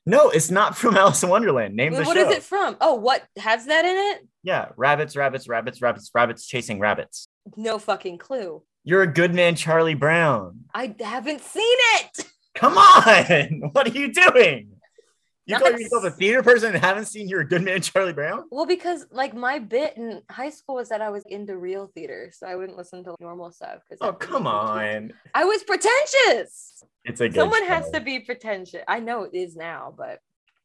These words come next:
Speaker 1: Okay, well, speaking of pretentious theater, I'm gonna give you the highest, the highest, uh, most elegant show there is. Are you ready?
Speaker 2: Mm-hmm.
Speaker 1: Madagascar Junior.
Speaker 2: <gasps>
Speaker 1: <laughs> I played Alex the Lion.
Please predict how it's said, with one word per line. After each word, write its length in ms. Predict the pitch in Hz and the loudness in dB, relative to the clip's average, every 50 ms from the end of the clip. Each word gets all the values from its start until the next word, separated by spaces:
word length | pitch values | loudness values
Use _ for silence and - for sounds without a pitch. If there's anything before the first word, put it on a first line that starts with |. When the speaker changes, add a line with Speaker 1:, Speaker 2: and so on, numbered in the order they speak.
| _ _ - | _ _ 0
Speaker 1:
Okay, 400 | 139 135 - 123 104 98 98 98 | 0 0 2 2 2 2 2 2
well, 240 | 92 107 110 110 110 | 2 4 2 2 2
speaking 420 | - - - 151 135 - 139 131 | 0 -6 -8 -6 -6 -6 -4 -2
of 140 | 123 120 120 | -2 -2 -2
pretentious 420 | - 110 - - 110 - 110 101 | -4 -8 -8 -8 -8 -6 -8 -10
theater, 240 | - - 104 104 104 | -8 -6 -2 0 2
I'm 100 | 104 104 | 2 2
gonna 160 | 104 107 104 | 2 0 0
give 200 | 101 104 107 - | 0 0 0 0
you 80 | 110 104 | 0 0
the 100 | 95 95 | 0 0
highest, 640 | 98 107 107 110 110 110 107 - - - - - - _ _ _ _ _ _ _ _ _ _ _ - - | 0 0 0 0 2 0 -2 -4 -6 -10 -14 -18 -20 _ _ _ _ _ _ _ _ _ _ _ -20 -6
the 220 | 85 98 104 98 | -2 0 0 0
highest, 560 | - 120 110 107 104 104 104 104 - - - | 0 0 2 4 4 2 2 0 -4 -8 -4
uh, 400 | - 98 95 90 90 92 92 98 - _ _ _ _ _ _ _ - | 0 2 2 4 2 2 0 -2 -6 _ _ _ _ _ _ _ -12
most 540 | 107 110 117 117 113 110 - - - _ _ _ - | -8 -4 -4 -2 -4 -4 -6 -12 -18 _ _ _ -2
elegant 400 | 120 120 117 117 110 113 107 82 - | 0 0 2 0 0 -4 -8 -8 -8
show 220 | - 104 98 101 | -4 -4 -2 -2
there 180 | 95 98 90 90 | -2 -2 -4 -4
is. 180 | 87 85 82 | -4 -6 -6
Are 80 | 87 85 | -8 -8
you 120 | 87 87 | -4 0
ready? 400 | 92 98 101 104 110 110 110 - _ _ _ | 0 2 2 0 -2 -6 -10 -16 _ _ _
Speaker 2:
Mm-hmm. 360 | 220 220 214 226 214 226 262 254 _ _ _ _ _ _ _ _ _ _ _ _ _ _ _ _ | -18 -16 -14 -12 -12 -12 -12 -16 _ _ _ _ _ _ _ _ _ _ _ _ _ _ _ _
Speaker 1:
Madagascar 760 | - 104 110 110 110 98 107 101 101 - - - 110 101 98 | -4 -2 -2 -2 0 0 0 0 0 0 -4 -4 -2 -2 -2
Junior. 520 | 87 90 101 98 95 92 85 80 87 110 - _ _ _ _ - - | -4 -8 -10 -10 -10 -10 -10 -12 -14 -16 -20 _ _ _ _ -20 -18
Speaker 2:
<gasps> 0 | |
Speaker 1:
<laughs> 1040 | 294 320 392 415 403 403 370 156 120 - - 160 - - - 208 - - - _ | -16 -12 -8 -6 -4 0 0 0 0 0 -2 -8 -10 -10 -14 -20 -20 -20 -20 _
I 160 | - 107 110 110 | -2 0 0 0
played 340 | 107 - 117 110 107 107 | 2 2 2 2 2 2
Alex 440 | - 82 101 98 101 104 90 - - | 0 0 0 0 0 0 -2 -6 -8
the 100 | - 104 | -8 -6
Lion. 520 | 95 92 90 90 87 85 85 90 107 120 | -4 -4 -4 -4 -6 -8 -10 -12 -16 -16